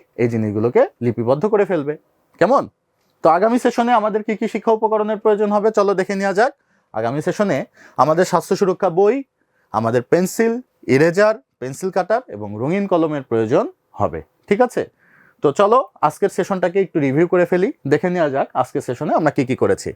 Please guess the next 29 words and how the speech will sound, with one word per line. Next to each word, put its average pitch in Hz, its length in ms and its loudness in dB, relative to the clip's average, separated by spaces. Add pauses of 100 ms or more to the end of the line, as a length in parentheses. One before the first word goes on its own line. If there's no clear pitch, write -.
(400)
আমরা 165 240 2
শুরুতেই 208 440 0 (340)
শ্রেণীকক্ষের 165 500 -2
মূল্যবোধ 185 340 2
চর্চা 202 320 0
করেছি, 202 360 0 (440)
ব্যায়ামের 196 320 2
মাধ্যমে 151 400 -2 (200)
আমরা 139 200 0
অবসাদ 156 420 -2 (120)
দূর 120 140 -4
করার 127 320 0
চেষ্টা 185 220 -4
করেছি। 139 320 -6 (180)
অবসাদ 120 340 -2
মানে 151 160 -4
ক্লান্তি, 185 440 0 (160)
সেটাকে 131 360 -2
আমরা 147 220 4 (560)
দূর 139 180 2
করার 151 300 2
চেষ্টা 180 200 -6
করেছি। 190 380 -2 (840)
বাগানে 208 340 2
ঘুরতে 202 320 4
গিয়েছি 220 340 0 (220)
এবং 185 200 2
সেই 233 200 0
অভিজ্ঞতা 196 500 0